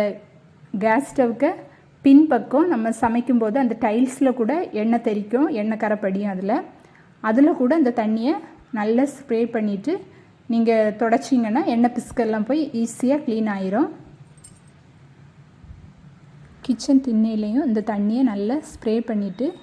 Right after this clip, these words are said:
ஈரம் இல்லாத ஒரு துணியை வச்சு தொடச்சிட்டாலே ஈஸியா க்ளீன் ஆயிரும். பிரஷ் வச்சோ, ஸ்க்ரப்பர் வச்சோ, சவுரி வச்சோ நல்லா அழுத்தி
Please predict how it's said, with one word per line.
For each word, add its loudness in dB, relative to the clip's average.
ஈரம் 2
இல்லாத -2
ஒரு -6
துணியை -2
வச்சு -6
தொடச்சிட்டாலே -4
ஈஸியா -2
க்ளீன் -2
ஆயிரும். -4
பிரஷ் 2
வச்சோ, 0
ஸ்க்ரப்பர் -2
வச்சோ, -4
சவுரி 0
வச்சோ -2
நல்லா -4
அழுத்தி 0